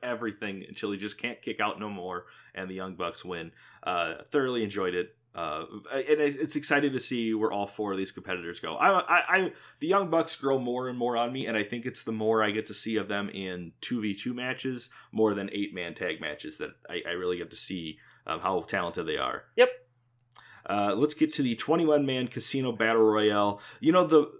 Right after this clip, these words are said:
Speaker 1: the, the rules to this are a little complicated, but they do a really good job explaining them, and when you see it in motion, it's, it's actually really, really fun.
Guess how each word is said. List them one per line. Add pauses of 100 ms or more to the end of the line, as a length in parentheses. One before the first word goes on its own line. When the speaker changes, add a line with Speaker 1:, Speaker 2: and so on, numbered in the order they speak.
(200)
Speaker 1:
the,
the
rules
to
this
are
a
little
complicated,
but
they
do
a
really
good
job
explaining
them,
and
when
you
see
it
in
motion,
it's,
it's
actually
really,
really
fun.